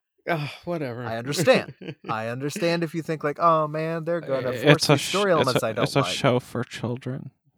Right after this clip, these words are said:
Speaker 3: It's a show for children.
Speaker 2: But at the end of the day, when it comes to storytelling, as long as whatever you pull up from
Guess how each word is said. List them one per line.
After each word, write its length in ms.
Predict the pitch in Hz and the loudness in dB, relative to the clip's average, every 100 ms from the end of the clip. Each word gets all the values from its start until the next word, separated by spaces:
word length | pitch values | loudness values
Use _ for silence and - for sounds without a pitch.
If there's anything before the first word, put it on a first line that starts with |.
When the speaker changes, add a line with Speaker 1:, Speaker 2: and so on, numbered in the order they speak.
| _ | _
Speaker 3:
It's 200 | 123 - | -12 -10
a 60 | 107 | -8
show 260 | - 95 | -4 -4
for 160 | 92 95 | -4 -10
children. 580 | - 92 92 95 101 - _ _ - | -8 -6 -6 -8 -12 -14 _ _ 0
Speaker 2:
But 140 | 143 | 2
at 160 | 139 - | 4 2
the 240 | 156 160 | -2 0
end 260 | 170 170 185 | -2 0 0
of 120 | 185 | -2
the 100 | 190 | -2
day, 400 | 175 139 69 90 _ | 2 2 2 -10 _
when 220 | 117 120 | -10 -8
it 100 | 127 | -6
comes 460 | 139 135 147 - - | -4 -4 -6 -12 -14
to 140 | - 143 | -10 -8
storytelling, 800 | - 175 165 143 127 101 101 | -6 -2 0 0 -2 -4 -8
as 220 | 104 110 113 | -10 -10 -8
long 600 | 113 131 160 190 196 202 - | 0 2 2 -2 -6 -8 -10
as 420 | 120 113 110 - - _ | -8 -6 -8 -14 -20 _
whatever 720 | 113 120 135 135 147 143 139 - | -4 -2 0 2 2 2 0 -8
you 100 | 127 | -16
pull 280 | 113 127 123 | -14 -8 -4
up 100 | 120 - | -4 -6
from 420 | 117 110 107 | -8 -8 -8